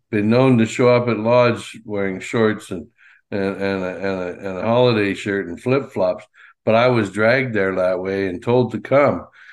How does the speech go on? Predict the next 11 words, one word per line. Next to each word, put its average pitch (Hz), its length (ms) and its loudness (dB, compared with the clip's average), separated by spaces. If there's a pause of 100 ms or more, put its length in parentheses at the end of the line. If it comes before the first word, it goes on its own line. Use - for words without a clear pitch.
(340)
<clears throat> 117 720 -2
'cause 98 320 -2
generally, 117 640 0 (460)
and, 127 200 0
and 147 180 2
I 156 80 4
did 196 220 -2
feel 127 460 0 (1500)
uncomfortable 113 840 0
at, 90 160 -8
at, 92 760 -6